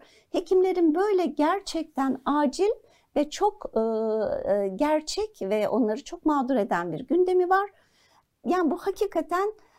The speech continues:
e, en hafif tabiriyle basiretsizlik. E, siyaset yapacak olan siyaset yapsın ama sivil toplumdaysanız sivil kalın ve,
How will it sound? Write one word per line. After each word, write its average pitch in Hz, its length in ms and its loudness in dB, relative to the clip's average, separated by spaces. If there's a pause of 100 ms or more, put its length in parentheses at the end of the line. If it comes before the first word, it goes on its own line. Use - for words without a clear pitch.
(220)
e, 226 40 -2 (260)
en 403 180 6
hafif 294 320 -2
tabiriyle 233 600 0
basiretsizlik. 311 840 -2 (460)
E, 196 380 -2 (180)
siyaset 262 520 0
yapacak - 480 -8
olan 233 340 -6
siyaset 403 540 -6
yapsın 240 520 -6
ama 196 220 -6
sivil - 340 -4
toplumdaysanız 220 960 -4
sivil 392 340 -2
kalın 320 400 -2
ve, 370 200 -4